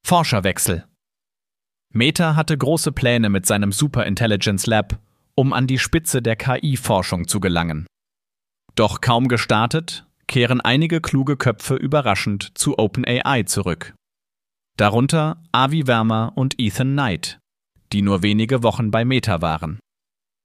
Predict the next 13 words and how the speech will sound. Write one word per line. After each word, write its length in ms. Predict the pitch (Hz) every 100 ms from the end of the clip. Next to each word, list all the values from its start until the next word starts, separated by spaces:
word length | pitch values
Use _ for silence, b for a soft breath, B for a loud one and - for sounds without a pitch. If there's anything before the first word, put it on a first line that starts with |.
| _ _
Knight, 560 | 104 98 107 165 - - _
bekannt 400 | 110 - 120 120
aus 180 | - 110
seiner 280 | 113 107 98
Zeit 360 | - 113 110 -
bei 140 | 101 -
X 200 | 104 -
A 320 | 120 85 110
I, 200 | 139 165 B B B
nimmt 300 | 123 139 156
seine 300 | 131 120 131
Expertise 600 | 120 - 147 135 190 113
mit. 340 | 98 82 -